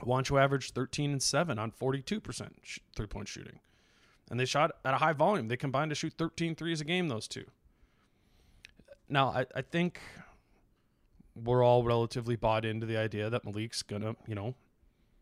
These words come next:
take on that role, take on a little bit more offen-, offensive punch, and, and that seems like something that is, you know, reasonable to bet on, that we believe will be a, a positive addition. But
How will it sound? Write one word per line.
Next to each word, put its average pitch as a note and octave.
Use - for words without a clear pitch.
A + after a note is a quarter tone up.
take A2+
on A2+
that A2+
role, G#2+
take G#2
on A2
a A2+
little A2
bit A#2+
more A2+
offen-, A2
offensive G#2+
punch, C3
and, G#2+
and C#3+
that D#3+
seems E3
like D#3
something D3+
that D3
is, C3
you D#3+
know, D3
reasonable E3
to E3
bet F#3
on, -
that A2+
we A#2
believe C3
will B2
be C3
a, B2+
a C#3+
positive C3
addition. B2
But B2